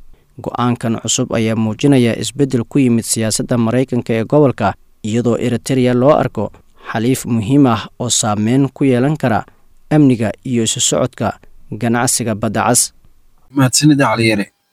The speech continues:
Speaker 2: Doorasho ka dhacday gobolka Tigray ee waqooyiga dalka Itoobiya ayaa lagu doortay siyaasi si weyn uga soo horjeeda Abiy Ahmed.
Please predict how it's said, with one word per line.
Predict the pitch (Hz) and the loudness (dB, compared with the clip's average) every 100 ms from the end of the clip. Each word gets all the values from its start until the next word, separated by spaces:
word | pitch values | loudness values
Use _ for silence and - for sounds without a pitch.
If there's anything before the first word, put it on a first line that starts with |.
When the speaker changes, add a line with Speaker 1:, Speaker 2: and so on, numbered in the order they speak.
| _ - - - - - - - | _ -20 -20 -20 -20 -20 -10 0
Speaker 2:
Doorasho | 143 151 185 196 | 2 4 4 4
ka | 220 | 4
dhacday | 208 170 175 | 4 4 4
gobolka | 156 180 160 143 147 | 4 4 2 0 -4
Tigray | 165 160 156 156 | -4 0 2 4
ee | |
waqooyiga | 143 - 131 156 160 151 139 | 2 -2 -4 2 4 4 2
dalka | 160 147 | 0 0
Itoobiya | 143 131 - 156 147 | 0 2 0 2 2
ayaa | 135 135 131 | 2 2 2
lagu | 143 | -2
doortay | 160 143 127 156 | -2 -2 0 -2
siyaasi | 151 - 151 151 - 151 | -2 0 0 0 0 0
si | 127 170 | 2 4
weyn | 151 143 | 4 4
uga | 156 | 4
soo | 147 147 | 2 2
horjeeda | 143 156 143 135 131 | 2 2 2 4 2
Abiy | 135 131 | 2 0
Ahmed. | 117 143 | 2 2